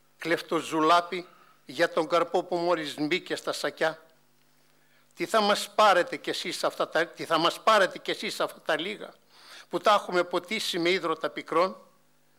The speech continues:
Έλα, μικρόσωπε, μικρόσωμε, στυλώσουν προς το γίγα για να αλλάξει η χωρία των νεκρών.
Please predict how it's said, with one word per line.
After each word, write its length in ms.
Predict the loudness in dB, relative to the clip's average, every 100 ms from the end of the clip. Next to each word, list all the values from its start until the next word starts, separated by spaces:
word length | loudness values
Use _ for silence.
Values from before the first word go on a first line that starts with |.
| _
Έλα, 340 | 0 4 4 4
μικρόσωπε, 840 | 0 -2 0 0 -2 -6 -6 -8 -12 -6
μικρόσωμε, 760 | -4 0 0 0 -2 -8 -8 _ _ -12
στυλώσουν 680 | -6 2 4 4 2 -6
προς 200 | -6 -6
το 80 | -8
γίγα 400 | -6 -4 -2 -4 -8 _ _ _ _ _ _
για 180 | -4 0
να 120 | 2
αλλάξει 640 | 4 2 2 -4 -14 -14 _
η 80 | -18
χωρία 440 | -10 -6 -6 -6
των 180 | -8 -10
νεκρών. 380 | -10 -10 -12 -14